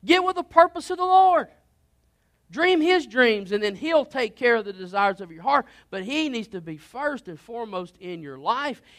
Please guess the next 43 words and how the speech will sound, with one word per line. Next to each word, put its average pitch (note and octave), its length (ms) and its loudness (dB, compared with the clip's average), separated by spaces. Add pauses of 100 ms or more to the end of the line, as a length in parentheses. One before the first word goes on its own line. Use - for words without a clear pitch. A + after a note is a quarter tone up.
(120)
And G3+ 140 0
you G#3+ 80 -2
know B3+ 160 6
what? D4 220 6
How C#4+ 160 2
many, D#4+ 200 -6 (220)
how D4+ 160 0
many E4 220 -8
first C#4+ 340 -2
can C4+ 160 -12
you B3 140 -10
have D4 300 -2
in A#3 60 -14
your G3 120 -8
life? D#3+ 260 6 (320)
There A#3 180 6
can A3 240 0
only D#4 440 0
be B3+ 460 -6 (200)
one. F3 600 2 (840)
And A3 160 4
we D#4+ 80 -2
try D4+ 220 6
to A3+ 100 6
fool D#4+ 340 0
ourselves, G#3 540 2
and F#3 120 -8
we D4 120 -8
have G3+ 320 0
ten D#4 340 -6
first C4 420 0
in F3+ 80 -14
our D#3+ 120 -8
lives. D3+ 280 2 (180)
Let - 80 -20
me G#3 100 -10
tell G#3+ 140 -2
you F#3 60 2
something. C#3+ 280 -12
They're F#3 100 -10
not F#3 320 -2
all D#3+ 220 0
first. B2+ 400 -12